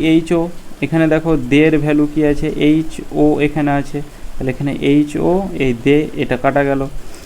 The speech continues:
তাহলে এখানে দে এইচ ও কেটে দাও, তাহলে এখানে পিপলের ভ্যালু কি হবে? এখানে পিপলের ভ্যালু হবে ওড, ঠিক আছে? ও ডি, অপশন বি হয়ে যাবে সঠিক অ্যান্সার। এইভাবে এই কোশ্চেনগুলো আমাদের সলভ করতে হবে। তো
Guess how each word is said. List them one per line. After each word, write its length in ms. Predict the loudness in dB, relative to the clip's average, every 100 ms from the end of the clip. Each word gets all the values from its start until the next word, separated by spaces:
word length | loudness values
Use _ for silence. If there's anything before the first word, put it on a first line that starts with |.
| -6
তাহলে 160 | -2 0
এখানে 180 | 0 0 2
দে 100 | 2 2 0 0
এইচ 160 | 0 0
ও 20 | -2 0
কেটে 200 | 0 0
দাও, 120 | 0 -4 -6
তাহলে 140 | -2 -2
এখানে 160 | -2 -2
পিপলের 380 | -2 0 2 2
ভ্যালু 220 | 2 2 2
কি 80 | 0 0
হবে? 160 | 0 -4 -8 -12 -10 -2
এখানে 200 | 0 0 0
পিপলের 400 | -2 0 0 2 2
ভ্যালু 180 | 2 4
হবে 180 | 2 0 -4 -8 -12 -12 0 4
ওড, 160 | 4 2 -6 -8 -12 -10
ঠিক 120 | -2 0
আছে? 120 | 0 2 4
ও 20 | 4
ডি, 100 | 4 0 -4 -12 -10 -8 -8
অপশন 260 | -4 -2 -2
বি 100 | 0 0
হয়ে 120 | 2 2
যাবে 140 | 0 -2
সঠিক 240 | -4 -2 -2
অ্যান্সার। 300 | -4 -4 -10 -12 -18 -16 -16 -16 -18 -16 -16 -18 -16 0 4
এইভাবে 260 | 6 4
এই 80 | 2 0
কোশ্চেনগুলো 400 | -2 -2 0 0
আমাদের 160 | 0 -2 -2
সলভ 160 | -2 -2
করতে 220 | -4 -2
হবে। 160 | -2 -4 -8 -14 -16
তো 40 | -4